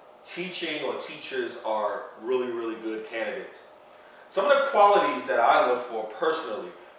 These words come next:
are they making eye contact with you during your Skype interview, during your in-person,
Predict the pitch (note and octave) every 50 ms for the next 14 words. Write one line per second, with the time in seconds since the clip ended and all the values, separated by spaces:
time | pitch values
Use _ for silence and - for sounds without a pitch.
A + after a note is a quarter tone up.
0 | - - - A#2 - G#3 G3 F#3+ F#3 F3+ F3+ F3+ F3+ - - - - - C#3+ D3
1 | - D#3+ E3 D#3+ D#3 D#3 F3 F3+ - - C#3 - - - - A2 - - - C3+
2 | C#3 C#3+ C#3+ C#3+ C#3 - - - - - - - - - - - - - - -
3 | - - - C#3+ D3 D3 - - - - - - G#2 G2+ G2 - - - - -
4 | - - C3 C3 C3 C3 B2+ A#2+ A#2 - C#3+ D3 D3 D3 C#3+ - - D3+ D3+ -
5 | B2 A2+